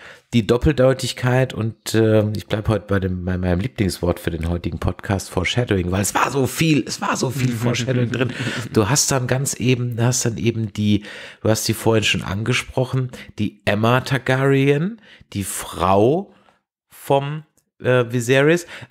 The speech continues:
Speaker 1: Vielleicht weißt du, warum die eigentlich weiße Haare hat? Es wird doch gesagt, dass die aus dem grünen Tal von Arryn kommt.
Speaker 2: Mm, sie ist nach,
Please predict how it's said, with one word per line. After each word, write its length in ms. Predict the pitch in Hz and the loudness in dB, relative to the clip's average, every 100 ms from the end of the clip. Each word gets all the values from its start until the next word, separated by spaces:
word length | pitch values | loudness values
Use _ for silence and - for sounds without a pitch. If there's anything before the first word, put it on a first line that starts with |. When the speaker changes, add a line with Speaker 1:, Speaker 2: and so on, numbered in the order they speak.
| - | -12
Speaker 1:
Vielleicht 300 | - 127 120 | -2 0 2
weißt 320 | 135 147 - | -2 -2 -4
du, 300 | 135 180 240 | -2 0 0
warum 400 | 190 139 120 139 | 2 2 0 -2
die 180 | 143 113 | -2 -4
eigentlich 540 | 87 127 131 - 131 | -2 -2 -2 -6 -6
weiße 420 | - 123 123 117 92 | 0 2 2 0 2
Haare 320 | 98 127 156 | 2 2 2
hat? 200 | 175 - | 0 -2
Es 120 | 127 | -2
wird 140 | 131 | 0
doch 140 | 123 120 | 0 0
gesagt, 400 | 113 113 110 - | -2 0 0 -2
dass 120 | 107 | -4
die 160 | - 104 | -2 -2
aus 220 | 73 95 | 0 -2
dem 140 | 101 | -2
grünen 360 | 92 107 104 95 | 0 2 2 0
Tal 240 | 98 98 | -2 0
von 200 | 92 90 | 0 -4
Arryn 400 | 76 165 220 131 | -2 0 0 -2
kommt. 460 | - 87 80 - - _ _ | -4 -6 -8 -14 -18 _ _
Speaker 2:
Mm, 960 | 143 120 123 127 131 131 131 131 131 135 135 _ _ _ _ _ | -16 -12 -10 -10 -10 -8 -8 -8 -8 -10 -12 _ _ _ _ _
sie 280 | 117 123 139 | -10 -8 -6
ist 640 | 151 156 165 175 - - _ | -8 -6 -6 -8 -12 -20 _
nach, 640 | - 135 127 127 143 147 | -12 -8 -4 -2 -2 -4